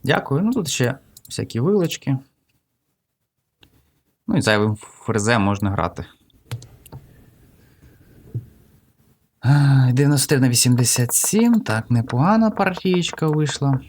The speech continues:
для мене. Щось суперник нормально грав.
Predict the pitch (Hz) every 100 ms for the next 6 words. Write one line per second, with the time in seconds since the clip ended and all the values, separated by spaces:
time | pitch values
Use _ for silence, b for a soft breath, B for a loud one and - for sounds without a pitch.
0 | - - - - - - - 110 117 113
1 | 113 110 104 - - - - - - -
2 | - - - - - - _ - - -
3 | - - - 190 135 - 104 101 95 95
4 | 92 -